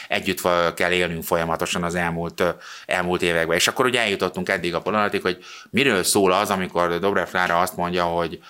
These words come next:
hogy az a tétje az E P választásnak, meg az önkormányzati választásnak, hogy, hogy kikényszeríthetünk egy, ö,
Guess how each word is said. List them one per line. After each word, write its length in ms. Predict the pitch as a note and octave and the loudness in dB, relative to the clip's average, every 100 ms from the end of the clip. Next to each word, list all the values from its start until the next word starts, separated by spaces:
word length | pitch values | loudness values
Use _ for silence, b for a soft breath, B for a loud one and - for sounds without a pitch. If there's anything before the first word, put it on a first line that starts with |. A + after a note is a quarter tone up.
| B - | B -8
hogy 120 | E2 | 0
az 140 | G#2 | 0
a 120 | F#2+ | 0
tétje 400 | - F#2 F2+ - | 0 0 0 0
az 100 | E2+ | 0
E 140 | F2 F2 | 0 -2
P 160 | E2+ | -2
választásnak, 680 | E2 F2 F2 - E2+ E2 E2+ | 0 2 0 0 -2 -2 -4
meg 120 | E2+ | -4
az 120 | E2 F2 | -4 -4
önkormányzati 420 | F#2 F2+ E2 E2+ | 0 0 -2 -2
választásnak, 640 | D#2 F2+ - F2+ F#2+ F2+ B B B B | -2 -2 0 0 0 -4 B B B B
hogy, 480 | F2+ E2+ E2 E2+ E2 B | 2 2 2 -2 -4 B
hogy 300 | - E2 - | -4 -4 -4
kikényszeríthetünk 960 | - F#2+ - - E2+ E2+ F2 - E2+ D#2+ | -4 -2 0 0 -4 -4 -6 -4 -4 -2
egy, 320 | D#2+ D#2+ D#2 | -2 -2 -2
ö, 160 | E2 | -2